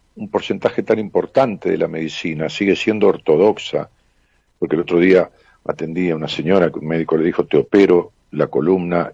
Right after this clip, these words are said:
y te cambio la vida", y está peor que nunca, porque tiene la operación encima y los dolores continúan siendo agudísimos. ¿Por qué hay médicos que tienen una mirada tan lineal?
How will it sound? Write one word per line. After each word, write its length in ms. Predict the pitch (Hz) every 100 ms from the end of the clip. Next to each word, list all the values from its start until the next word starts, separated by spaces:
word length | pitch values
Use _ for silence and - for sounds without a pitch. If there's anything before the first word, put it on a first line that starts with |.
| _
y 60 |
te 140 | - -
cambio 280 | 80 85 82
la 80 |
vida", 420 | 82 80 71 76 -
y 80 | 78
está 180 | - 85
peor 240 | 80 82
que 100 | -
nunca, 380 | 80 80 - - _ _ _ _ _ _ _ _ _ _ _ _ _
porque 280 | - -
tiene 260 | - 76 80
la 80 | 73
operación 440 | - 69 - 82
encima 380 | 76 - 73 71
y 40 |
los 140 | 65 58
dolores 500 | 58 67 65 67 - _ _ _ _ _
continúan 580 | - 67 65 64 71 69
siendo 440 | - 69 71 -
agudísimos. 960 | - - - 60 - - - 50 - - _ _ _ _ _ _ _ _ _ _ _ _ _ _
¿Por 160 | 98
qué 120 | -
hay 80 | 113
médicos 300 | 101 110 107
que 80 | 87
tienen 200 | 80 95
una 160 | 92 87
mirada 380 | 80 95 92 82
tan 240 | 90 85
lineal? 580 | 78 80 113 104 73